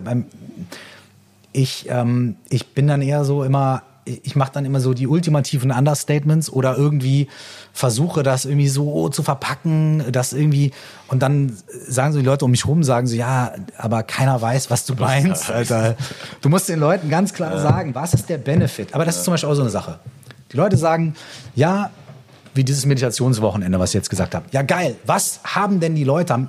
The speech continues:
Speaker 1: Ende, wenn sie damit fertig sind?"
Speaker 2: Mhm.
Speaker 1: Im Zweifelsfall, äh, Sch-, Rückenschmerzen.
Speaker 2: Mhm.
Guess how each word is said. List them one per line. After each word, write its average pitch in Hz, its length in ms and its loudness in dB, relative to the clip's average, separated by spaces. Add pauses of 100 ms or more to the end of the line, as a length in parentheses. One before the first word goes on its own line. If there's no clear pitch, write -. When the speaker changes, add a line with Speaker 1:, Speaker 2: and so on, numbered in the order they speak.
Speaker 1:
Ende, 208 320 2
wenn 170 140 0
sie 156 80 -2
damit 135 240 0
fertig 113 340 -4
sind?" 135 260 -12
Speaker 2:
Mhm. 87 180 -10 (2250)
Speaker 1:
Im 156 200 4
Zweifelsfall, 156 840 0 (140)
äh, 135 360 0 (200)
Sch-, - 160 -4 (100)
Rückenschmerzen. 135 760 0 (160)
Speaker 2:
Mhm. 80 200 -10